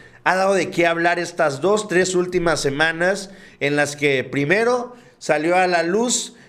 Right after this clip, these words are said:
el millonario adeudo que tiene Salinas Pliego de cerca de cuarenta mil millones de pesos con la Hacienda Mexicana. Ya de ahí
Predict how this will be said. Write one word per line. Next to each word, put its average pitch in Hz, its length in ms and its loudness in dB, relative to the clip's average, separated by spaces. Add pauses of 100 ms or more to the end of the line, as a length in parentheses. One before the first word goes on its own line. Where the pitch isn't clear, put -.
(100)
el 147 320 0
millonario 156 760 0
adeudo 202 600 2
que 151 120 -2
tiene 175 380 -2
Salinas 156 480 0
Pliego 165 520 0 (260)
de 131 120 2
cerca 170 440 0
de 147 160 -2
cuarenta 120 840 -4
mil 113 400 -2
millones 175 500 0
de 135 80 0
pesos 151 560 -2 (220)
con 135 220 -2
la 131 100 2
Hacienda 151 600 -2
Mexicana. 156 840 -4 (180)
Ya 156 240 0
de 170 100 0
ahí 180 520 -2